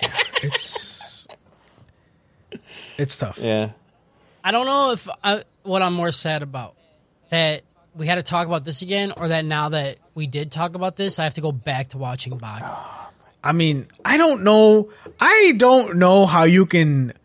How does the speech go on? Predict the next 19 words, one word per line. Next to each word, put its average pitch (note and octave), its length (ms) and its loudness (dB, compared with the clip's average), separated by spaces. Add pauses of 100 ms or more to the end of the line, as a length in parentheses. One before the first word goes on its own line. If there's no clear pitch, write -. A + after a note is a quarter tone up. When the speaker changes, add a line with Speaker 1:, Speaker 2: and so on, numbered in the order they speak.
(240)
Speaker 2:
Yeah. B2+ 180 0
Speaker 1:
talk F3+ 240 4
about G#3 320 2
this G3+ 280 6
and E3+ 140 2
then E3+ 140 4
go D#3+ 160 8
to E3 80 6
Baki C#3+ 480 2
and C#3 140 2
be D3 100 2
like, C#3 360 2
"It's C#3+ 220 0
just C3+ 360 2
as C3+ 100 0
bad A#2 300 -2
or A2+ 100 -4
worse." F#2+ 320 -12
Speaker 2:
Yeah. F#2+ 240 -4